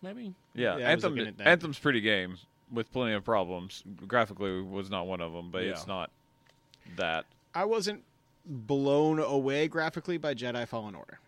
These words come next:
Speaker 2: I, I wa-, actually was sitting there looking at that. It's good.
Speaker 3: It's, it's a pretty Star Wars game, but
Speaker 2: It helps, like, the
Speaker 3: it's not
Speaker 2: lightsaber,
Speaker 3: like
Speaker 2: like, the little glowy sticks, like, really stick out against the backdrops, but it's more
Speaker 3: God,
Speaker 2: of a
Speaker 3: I just want to always refer to lightsabers as the little glowy sticks now.
Speaker 2: Yeah.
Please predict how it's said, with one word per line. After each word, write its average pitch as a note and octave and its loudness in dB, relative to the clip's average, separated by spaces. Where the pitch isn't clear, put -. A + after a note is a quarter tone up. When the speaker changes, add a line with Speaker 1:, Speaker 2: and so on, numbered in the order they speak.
Speaker 2:
I, A#2 4
I C3 6
wa-, C3+ 4
actually A2 0
was G2+ -6
sitting G#2 -8
there G2 -8
looking F#2+ -6
at E2 -12
that. E2 -2
It's C#3 0
good. D#3 8
Speaker 3:
It's, F3+ 0
it's F3+ 6
a F#3 4
pretty E3 4
Star C#3 4
Wars D#3 2
game, E3+ -2
but B2+ -2
Speaker 2:
It C#3 6
helps, D3+ 4
like, B2+ 6
the B2 2
Speaker 3:
it's - 0
not A#2+ 6
Speaker 2:
lightsaber, B2+ 6
Speaker 3:
like A#2+ 4
Speaker 2:
like, A2+ 4
the B2 2
little B2 6
glowy A#2 4
sticks, - -2
like, G2+ 2
really B2 4
stick A#2 -2
out A#2 8
against G#2+ -2
the A2 -2
backdrops, A2 4
but G2+ 0
it's F#2+ -6
more A2+ 2
Speaker 3:
God, G2+ 2
Speaker 2:
of F#2 -4
a F#2 2
Speaker 3:
I C3+ 2
just C#3 -6
want B2 -4
to - -10
always A#2+ 0
refer A#2 -4
to A2 -8
lightsabers G#2+ -8
as G#2+ -6
the G#2+ -8
little G#2 -6
glowy G2+ -10
sticks - -14
now. F#2+ -14
Speaker 2:
Yeah. D3+ 0